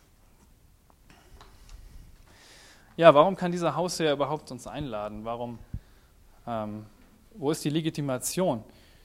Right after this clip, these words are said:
Wie kann, warum kann er uns einladen, ihm zu folgen oder unsere Talente für ihn zu benutzen?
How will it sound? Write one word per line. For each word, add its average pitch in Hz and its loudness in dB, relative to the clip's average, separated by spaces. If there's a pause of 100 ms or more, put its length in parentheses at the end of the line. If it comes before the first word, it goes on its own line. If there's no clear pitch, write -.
(200)
Wie 139 -14
kann, 139 -8
warum 143 2
kann 165 -2
er 156 4
uns 131 -2
einladen, 151 2
ihm 135 -4
zu - -10
folgen 170 -4
oder 135 -2
unsere 131 -10
Talente 143 -8
für 131 -12
ihn 131 -10
zu 127 -12
benutzen? 123 -10